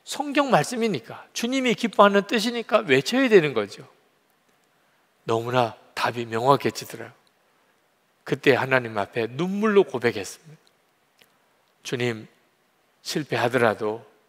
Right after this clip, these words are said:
저는 이 길을 가겠습니다. 혹시 반응이 잘 없어도 저는 이 일을 계속하겠습니다." 그렇게 하고 다시 예수 동행 운동을 계속했습니다. 지난 십 년을 돌아보니까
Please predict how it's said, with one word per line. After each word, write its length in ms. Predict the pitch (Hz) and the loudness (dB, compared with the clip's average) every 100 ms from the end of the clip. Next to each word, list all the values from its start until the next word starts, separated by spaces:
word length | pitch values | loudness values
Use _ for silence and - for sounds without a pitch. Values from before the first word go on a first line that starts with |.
| _ _ _ | _ _ _
저는 380 | - 113 101 104 | -10 -8 -8 -10
이 100 | 151 | -10
길을 260 | 117 117 107 | -8 -6 -6
가겠습니다. 800 | - - 190 - 165 131 156 - _ _ _ _ _ _ _ _ _ _ _ | -6 -8 -10 -12 -14 -20 -20 -20 _ _ _ _ _ _ _ _ _ _ _
혹시 280 | 147 - 127 | -6 -4 -4
반응이 500 | - 110 117 131 127 | -2 0 0 -2 -2
잘 200 | 117 110 | 0 0
없어도 540 | 95 - 185 139 110 - _ _ _ _ | -2 -4 -2 -2 -4 -10 _ _ _ _
저는 360 | - 170 180 202 | -4 -2 -2 -2
이 160 | 170 | -2
일을 220 | 147 156 | -2 -4
계속하겠습니다." 1000 | 156 - 139 139 151 151 - - 170 - - _ _ _ _ _ _ _ _ _ | -6 -10 -12 -10 -8 -8 -10 -14 -18 -20 -20 _ _ _ _ _ _ _ _ _
그렇게 320 | - 247 240 | 2 2 6
하고 200 | 208 208 | 8 8
다시 520 | 214 - 165 - 202 196 - _ _ _ _ _ _ _ _ _ _ 147 | 4 0 0 0 -2 -4 -12 _ _ _ _ _ _ _ _ _ _ 0
예수 220 | 139 170 | 0 -2
동행 400 | 147 156 170 135 | -6 -2 -2 -4
운동을 540 | 123 120 120 135 151 - _ _ - | -8 -8 -4 -2 -4 -8 _ _ -16
계속했습니다. 960 | - - 139 120 165 202 147 127 - _ _ _ _ _ _ _ _ _ _ _ | -12 -8 -8 -6 -6 -8 -12 -16 -20 _ _ _ _ _ _ _ _ _ _ _
지난 320 | - 135 123 | -10 2 2
십 160 | 113 185 | 2 -4
년을 320 | 175 143 131 | -2 0 0
돌아보니까 800 | 120 123 113 107 101 - 113 95 | 0 2 2 -2 -8 -4 -4 -6